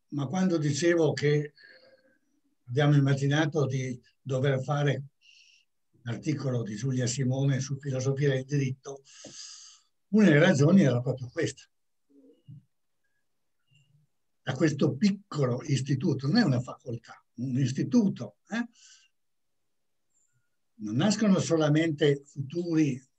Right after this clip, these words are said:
presidi e rettori, quindi funzionari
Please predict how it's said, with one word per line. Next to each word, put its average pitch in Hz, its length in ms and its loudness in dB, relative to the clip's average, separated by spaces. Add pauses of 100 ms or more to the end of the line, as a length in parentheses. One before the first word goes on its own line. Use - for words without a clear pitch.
(140)
presidi 147 800 0
e 151 160 2
rettori, 139 560 -2 (1400)
quindi 147 480 0 (920)
funzionari 160 1000 2